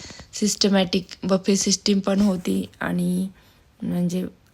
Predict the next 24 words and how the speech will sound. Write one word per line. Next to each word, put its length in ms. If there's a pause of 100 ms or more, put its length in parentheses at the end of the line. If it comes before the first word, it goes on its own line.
आपली 280
भारतीय 520
पंक्तीनुसार 920
पण 320
बसायचं 500
होतं. 300
आणि 180
ही 100
पा 300 (200)
फटाले 380
मॅडम 360 (560)
आणि 260
सरांची 480
जोडी. 360 (680)
मॅडम 460
जेवायला 380
बसल्यात 380 (140)
तर 100
सर 320 (200)
आनंदाने 500
वाढत 380
आहेत. 200 (1900)
आणि 640 (260)
म्हणजे, 400